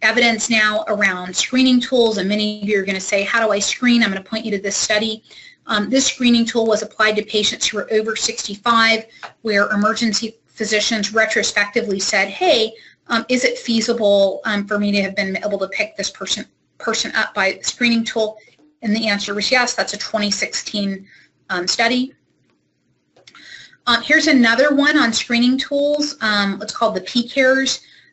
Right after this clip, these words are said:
uh, screening tool. I would suggest that you all take a look at this one. This was in Academic Emergency Medicine, and, um, they were working on the P cares tool to try to,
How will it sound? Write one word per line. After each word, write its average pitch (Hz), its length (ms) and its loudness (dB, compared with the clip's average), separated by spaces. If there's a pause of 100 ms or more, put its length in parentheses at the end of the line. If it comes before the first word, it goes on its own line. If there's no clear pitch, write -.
(100)
uh, 190 440 -2
screening 247 440 4
tool. 240 280 0 (160)
I 208 100 2
would 185 220 0
suggest 208 480 -2
that 202 120 -6
you 208 100 -2
all 202 140 2
take 202 220 -8
a 185 40 -10
look 196 200 -6
at 175 100 -10
this 233 220 -4
one. 220 300 -2
This 214 180 -4
was 208 160 -2
in 202 160 -4
Academic 208 480 -2
Emergency 185 420 -4
Medicine, 202 560 -2 (580)
and, 214 580 0 (180)
um, 208 500 0
they 240 260 2
were 247 460 4
working 226 440 0
on 208 340 -2
the 202 80 0
P 247 220 -4
cares 226 320 -2
tool 220 320 -2
to 202 100 -6
try 214 340 0
to, 208 460 -4